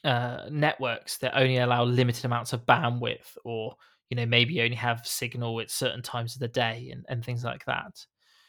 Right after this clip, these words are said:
So the micro agent is, is very configurable in terms of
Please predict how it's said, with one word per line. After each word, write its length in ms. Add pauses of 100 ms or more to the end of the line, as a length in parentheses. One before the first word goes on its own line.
(120)
So 300
the 120
micro 340
agent 400
is, 500
is 160
very 440
configurable 960
in 80
terms 440
of 220